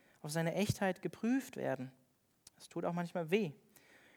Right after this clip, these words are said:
"Und wenn dann Jesus Christus in seiner Herrlichkeit erscheint, wird eure Standhaftigkeit euch Lob, Ruhm und Ehre einbringen.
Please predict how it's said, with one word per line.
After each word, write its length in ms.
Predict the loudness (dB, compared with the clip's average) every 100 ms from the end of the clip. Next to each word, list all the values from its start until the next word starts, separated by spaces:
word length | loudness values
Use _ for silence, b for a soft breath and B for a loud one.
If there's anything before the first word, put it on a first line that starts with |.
| b b b b _ _ _ _ _ _ 2
"Und 100 | 8
wenn 140 | 10
dann 120 | 10
Jesus 320 | 8 6 2
Christus 420 | 2 2 4 2 2
in 80 |
seiner 200 | 4 4
Herrlichkeit 540 | 6 6 4 2 2 2
erscheint, 580 | 0 0 2 4 4 2
wird 160 | 0
eure 260 | 2 0 0
Standhaftigkeit 1040 | 2 2 2 0 -2 -4 -6 -2 -2 -2
euch 220 | -4 -2
Lob, 360 | 0 0 0 -2
Ruhm 260 | 0 0
und 100 | -2
Ehre 300 | -2 -2 -2
einbringen. 500 | -4 -6 -8 -10 -10